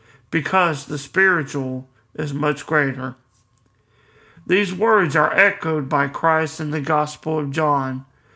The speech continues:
when he sees, when we see, rather, Christ sitting at the well,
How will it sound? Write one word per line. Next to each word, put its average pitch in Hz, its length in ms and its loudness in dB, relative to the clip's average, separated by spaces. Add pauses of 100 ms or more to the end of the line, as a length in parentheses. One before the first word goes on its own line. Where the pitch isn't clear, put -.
(440)
when 170 120 0
he 175 120 2
sees, 208 460 0 (120)
when 165 540 -2
we 170 240 0
see, 170 360 -2
rather, 135 640 0
Christ 147 500 0
sitting 151 360 -4
at 147 120 -4
the 160 80 -4
well, 139 520 -4